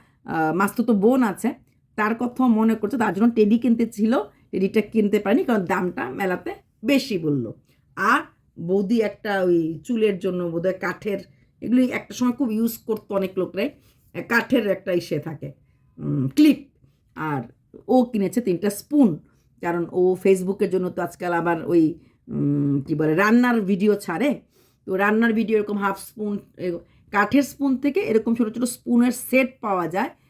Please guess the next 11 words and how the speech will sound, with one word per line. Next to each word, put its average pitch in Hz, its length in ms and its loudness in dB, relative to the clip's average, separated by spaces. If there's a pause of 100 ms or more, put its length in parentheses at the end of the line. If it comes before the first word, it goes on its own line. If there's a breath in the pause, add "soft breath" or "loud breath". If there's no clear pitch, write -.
(160)
আমি 185 160 -2
দেখেছি 208 400 2
যে 180 80 0
এটা 190 140 -2
কিচেন, 202 380 -2
আহ, 160 480 -6
ইসের 170 240 -4
দোকানে, 180 420 0 (480 soft breath)
আহ, 147 220 -2
ইসের 190 280 2
জ-, 165 80 -6